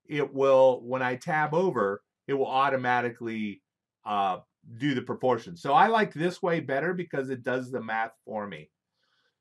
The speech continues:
The other thing I can do is control the vertical space, the horizontal space, put a border around it, add styles. The Advanced tab is really for, um,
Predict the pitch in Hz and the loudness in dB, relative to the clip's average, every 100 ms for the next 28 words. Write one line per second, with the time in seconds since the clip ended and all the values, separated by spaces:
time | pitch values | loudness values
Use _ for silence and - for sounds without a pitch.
0 | _ 196 226 247 233 226 196 175 175 151 | _ 0 2 0 0 2 2 2 0 0
1 | 160 151 143 - 135 - 143 139 123 110 | -2 -2 -4 -8 -10 -6 -4 -2 -4 -4
2 | 131 127 127 113 - 127 123 120 117 - | -4 -4 -6 -10 -4 0 0 -2 -6 -10
3 | 95 117 120 113 107 107 107 104 - 104 | -10 -6 -6 -6 -6 -6 -8 -8 -4 -2
4 | 101 104 - _ _ - 202 147 113 113 | -2 -6 -14 _ _ -6 -4 -4 -2 -2
5 | 120 113 110 107 107 107 104 107 107 - | 0 -2 -2 -2 -2 -2 -2 -4 -8 -8
6 | 101 87 76 80 _ _ _ _ _ _ | -6 -6 -8 -14 _ _ _ _ _ _
7 | _ _ - 123 165 151 127 190 240 254 | _ _ -12 -4 -2 -2 0 0 0 -4
8 | - 151 117 113 113 135 - 131 135 131 | -6 -2 2 2 0 -6 -12 -2 2 2
9 | 131 123 117 110 127 147 160 160 - 135 | 0 -2 -6 -10 -8 -4 -4 -6 -6 -4
10 | 127 123 123 123 120 120 _ _ _ _ | 0 2 2 0 -4 -8 _ _ _ _
11 | _ _ _ _ _ 117 110 110 107 107 | _ _ _ _ _ -6 -2 0 -2 -4